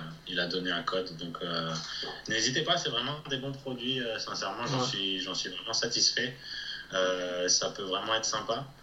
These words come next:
Speaker 1: euh, quand on arrive au, au bout de certaines machines, euh, parce que même il y a des fois des machines du type, euh, adducteur ou des
Speaker 2: Adducteur.
Speaker 1: choses comme ça qui sont pas forcément toujours très, avec beaucoup de poids sur les stacks.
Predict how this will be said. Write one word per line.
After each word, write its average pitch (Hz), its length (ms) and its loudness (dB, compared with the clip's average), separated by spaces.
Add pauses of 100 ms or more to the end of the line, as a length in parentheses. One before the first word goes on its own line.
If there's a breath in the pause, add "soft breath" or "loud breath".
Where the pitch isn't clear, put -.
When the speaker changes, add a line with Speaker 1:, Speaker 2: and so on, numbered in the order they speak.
(300 loud breath)
Speaker 1:
euh, 92 760 -2
quand 95 200 -4
on 95 100 -4
arrive 95 300 2
au, 87 560 2 (640 loud breath)
au 101 100 -6
bout - 180 -2
de - 120 2
certaines - 400 2
machines, 117 480 2 (260)
euh, 90 380 -6
parce - 180 2
que 90 360 2
même 95 180 2
il - 20 6
y 90 40 4
a 87 40 2
des 87 140 -2
fois - 180 -2
des 90 300 0
machines 90 420 0
du 92 140 -4
type, - 320 2
euh, 90 340 -2 (640 loud breath)
adducteur 95 640 2
ou 127 60 2
des 120 60 -2
Speaker 2:
Adducteur. 123 260 2
Speaker 1:
choses 98 100 0
comme 92 180 -6
ça 110 140 0
qui - 80 -2
sont 95 200 0
pas - 120 -4
forcément 110 400 -2 (220)
toujours 113 240 0
très, 110 300 4 (100)
avec 98 240 -4
beaucoup 107 260 -8
de 110 140 -2
poids 110 360 2
sur 107 200 0
les 95 100 0
stacks. - 460 0